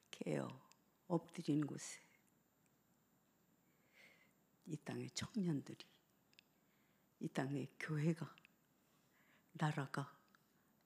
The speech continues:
민족이 설 것입니다. 왕 같은 제사장들의 민족이 세계 속에 설 것입니다.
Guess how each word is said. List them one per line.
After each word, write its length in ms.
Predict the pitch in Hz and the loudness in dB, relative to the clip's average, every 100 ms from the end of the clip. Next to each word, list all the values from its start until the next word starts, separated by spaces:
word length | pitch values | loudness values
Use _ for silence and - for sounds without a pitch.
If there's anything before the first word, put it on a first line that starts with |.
| _ | _
민족이 680 | 208 190 147 143 - - 147 - _ - - - - | 12 12 12 10 4 -4 -6 -12 _ -20 -20 -20 -12
설 260 | - - 220 | -10 -6 -6
것입니다. 680 | - - - - - - - - _ _ - _ _ _ _ _ _ _ _ _ _ _ _ _ _ _ _ - - - _ | -6 -6 -8 -12 -16 -20 -20 -20 _ _ -20 _ _ _ _ _ _ _ _ _ _ _ _ _ _ _ _ -20 -20 -20 _
왕 300 | 175 151 147 | 0 4 4
같은 580 | 135 165 - 151 139 160 - _ - - _ _ - - - _ - - _ _ _ | 2 -2 0 2 2 0 -8 _ -20 -20 _ _ -20 -20 -20 _ -12 -12 _ _ _
제사장들의 1080 | - 175 165 165 147 143 147 156 143 135 143 - _ _ _ | 4 6 6 6 4 4 2 2 2 2 -2 -12 _ _ _
민족이 640 | 233 196 160 143 - 120 123 - _ _ _ - _ _ _ _ | 12 12 12 10 4 -2 -2 -12 _ _ _ -20 _ _ _ _
세계 500 | - - - 220 - | -8 -6 -2 -2 -4
속에 380 | - - - - - - _ _ _ _ _ | -2 -4 -6 -18 -20 -20 _ _ _ _ _
설 260 | - - - | -10 -8 -8
것입니다. 640 | - 117 - - 139 - | -8 -8 -8 -10 -16 -20